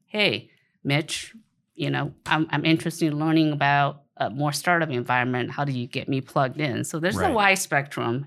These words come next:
Speaker 1: in the way you're engaged. I would just encourage all the corporate investor,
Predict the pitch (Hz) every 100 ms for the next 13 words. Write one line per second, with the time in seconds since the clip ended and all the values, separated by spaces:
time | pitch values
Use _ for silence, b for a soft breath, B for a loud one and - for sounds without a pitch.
0 | _ 151 139 135 135 131 - 107 135 135
1 | 120 123 120 143 - B B B B B
2 | B - 185 190 202 202 180 165 165 160
3 | 165 151 143 123 165 147 143 - _ _
4 | 156 147 147 143